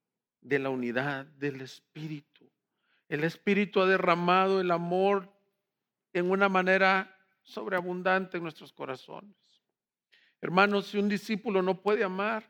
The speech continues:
a su prójimo, es probablemente porque no ha experimentado el amor de Dios. Lo dice Primera de Juan. ¿Cómo sabemos que amamos a Dios?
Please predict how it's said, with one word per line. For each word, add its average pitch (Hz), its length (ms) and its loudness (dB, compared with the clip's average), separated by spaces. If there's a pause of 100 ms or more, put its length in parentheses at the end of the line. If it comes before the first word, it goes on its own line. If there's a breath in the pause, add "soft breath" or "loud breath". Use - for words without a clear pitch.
(480)
a 151 80 -14
su 156 200 -18
prójimo, 220 720 -4 (800)
es 165 100 -8
probablemente 170 580 0
porque 151 280 -4
no 147 80 -2
ha 156 40 -2
experimentado 143 720 0
el 139 100 -2
amor 131 220 -2
de 135 80 0
Dios. 127 280 -4
Lo - 80 -4
dice 143 160 -2
Primera 156 340 -2
de 147 80 -2
Juan. 123 280 -6 (2000)
¿Cómo 170 240 -2
sabemos 156 440 -2
que - 80 -10
amamos 147 380 -8
a 123 60 -6
Dios? 151 440 -8